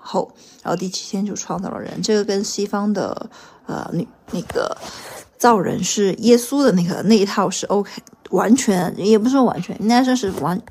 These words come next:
非常相类似的。然后人日呢，其实意味着就是春节差不多除了十五啊，在比较重要之外，其他就是，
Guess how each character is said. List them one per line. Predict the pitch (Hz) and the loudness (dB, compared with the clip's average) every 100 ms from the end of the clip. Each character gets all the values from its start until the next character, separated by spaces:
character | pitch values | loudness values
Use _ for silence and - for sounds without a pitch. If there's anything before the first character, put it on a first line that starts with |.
| - | -10
非 | - 339 | 2 4
常 | 339 - 190 | 4 2 -2
相 | 214 214 | 2 4
类 | 247 185 | 4 2
似 | - - | -4 -10
的。 | - - - _ _ _ _ _ _ _ - - - - - - | -12 -16 -20 _ _ _ _ _ _ _ -14 -10 -8 -10 -14 0
然 | 214 | 6
后 | 240 | 6
人 | 208 | 6
日 | 202 294 285 | 4 4 4
呢， | 196 160 | 2 0
其 | - 214 226 | -2 0 0
实 | - 190 - 64 - | 0 -2 -2 -4 0
意 | 302 | 4
味 | 254 202 | 6 6
着 | 196 - | 4 -2
就 | - | -6
是 | - | -4
春 | 233 214 | 0 0
节 | 196 - | 0 -6
差 | - 196 | -2 -2
不 | - | 0
多 | 180 185 | 0 0
除 | 185 - 160 165 | -2 -6 -2 0
了 | 233 214 185 | 2 2 0
十 | - - 208 | -2 0 2
五 | 226 | 2
啊， | - - - | 2 0 2
在 | 240 196 220 | 4 4 2
比 | 254 | -2
较 | 170 | -4
重 | 180 196 | -4 -4
要 | 190 180 | -6 -6
之 | - | -6
外， | 170 - | -6 -6
其 | - - | -8 -8
他 | 185 170 | -8 -8
就 | 175 | -8
是， | 196 - - | -8 -8 -10